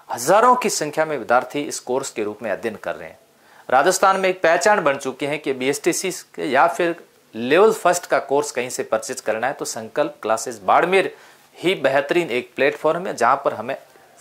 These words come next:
कम रेट में एक अच्छा कोर्स उपलब्ध करवाया जा रहा है। Live from classroom कोर्स मात्र नौ सौ निन्यानवे रुपये के अंदर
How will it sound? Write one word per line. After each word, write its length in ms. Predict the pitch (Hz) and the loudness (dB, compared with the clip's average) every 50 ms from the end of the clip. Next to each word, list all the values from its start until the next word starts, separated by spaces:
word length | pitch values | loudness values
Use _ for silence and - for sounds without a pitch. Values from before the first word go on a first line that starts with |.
| - - - _ _ _ _ - | -20 -20 -20 _ _ _ _ 2
कम 220 | 226 262 269 247 | 4 4 6 6
रेट 300 | 214 143 139 139 139 139 | 4 4 4 4 2 0
में 140 | 127 135 147 | -4 -6 -6
एक 140 | 165 160 - | -6 -4 -4
अच्छा 340 | 131 - - - 170 160 160 | -4 -4 -2 0 0 0 0
कोर्स 320 | - - 127 135 131 - | 0 0 -2 -2 -2 -4
उपलब्ध 280 | - - - 123 - - | -8 -6 -6 -6 -6 -4
करवाया 280 | - - 98 98 92 | -6 -4 -2 -2 -2
जा 160 | 87 92 90 90 | -2 -4 -6 -8
रहा 80 | 90 | -8
है। 140 | 92 - _ _ _ _ _ _ _ _ _ - 107 101 - _ - 101 107 123 | -12 -16 _ _ _ _ _ _ _ _ _ -20 -18 -18 -18 _ -12 -6 0 4
Live 320 | 139 165 214 220 214 - | 4 6 6 6 4 4
from 200 | 202 196 190 180 - 165 | 2 2 2 2 2 2
classroom 360 | 160 165 165 - 175 165 160 | 2 2 2 0 -2 -4 -2
कोर्स 280 | - 147 151 151 - - | 0 0 0 0 0 -2
मात्र 380 | 107 107 117 131 - - - 123 | 0 0 0 0 0 -2 -6 -4
नौ 180 | 113 113 127 127 | -2 -4 -4 -4
सौ 140 | - 139 | -4 -6
निन्यानवे 320 | 113 107 110 113 120 135 135 | -8 -6 -4 -2 -2 -2 -2
रुपये 240 | 135 135 - 147 139 | -2 -2 -4 -4 -4
के 120 | - 151 | -4 -6
अंदर 180 | 151 156 190 | -4 -4 -4